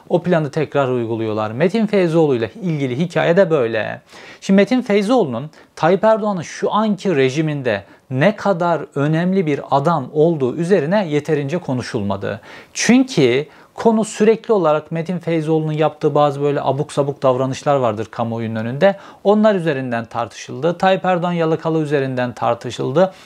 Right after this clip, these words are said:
Onun öncesinde de böyle ultra Atatürkçü söylemleriyle Cumhuriyet Halk Partisi'nin genel başkanlığına adaylık üzerinden tartışıldı vesaire. Fakat nasıl böyle cuntacı bir, gelenekçi bir aileden gelen,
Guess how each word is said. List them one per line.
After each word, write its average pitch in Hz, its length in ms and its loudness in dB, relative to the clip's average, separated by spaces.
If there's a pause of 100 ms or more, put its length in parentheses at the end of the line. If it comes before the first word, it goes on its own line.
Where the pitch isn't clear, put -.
(140)
Onun 196 220 4
öncesinde 185 720 2
de 180 120 2
böyle 175 280 2 (260)
ultra 185 500 4
Atatürkçü 165 520 -2
söylemleriyle 151 760 0
Cumhuriyet 139 380 0
Halk 147 220 0
Partisi'nin 135 480 -2
genel 139 320 0
başkanlığına 131 640 -2
adaylık 131 420 0
üzerinden 127 360 -4
tartışıldı 170 560 0
vesaire. 120 480 0 (340)
Fakat 190 420 2 (520)
nasıl 190 400 2
böyle 135 460 2 (340)
cuntacı 160 600 2
bir, 165 120 4
gelenekçi 143 640 -2
bir 147 240 0
aileden 127 460 0
gelen, 117 360 2